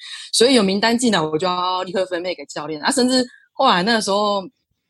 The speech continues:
我是在台中，可是我甚至发-，要分配到台北教练，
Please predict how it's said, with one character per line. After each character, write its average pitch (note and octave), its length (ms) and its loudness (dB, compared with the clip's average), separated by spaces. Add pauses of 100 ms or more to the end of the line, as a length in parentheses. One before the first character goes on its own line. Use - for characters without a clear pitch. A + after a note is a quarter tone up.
我 F#3+ 140 -6
是 G3+ 80 -2
在 C4 100 2
台 F#3 260 -2
中， F#3 340 -4
可 F3+ 100 -6
是 A#3 80 -2
我 G#3 100 2
甚 A3 160 -2
至 A3 140 -4
发-， F#3+ 240 -2
要 G#3 120 2
分 F3+ 140 -8
配 F#3+ 120 -6
到 F3+ 180 -4
台 D#3+ 160 -8
北 D#3 160 -6
教 D#3 200 -4
练， D3 140 -8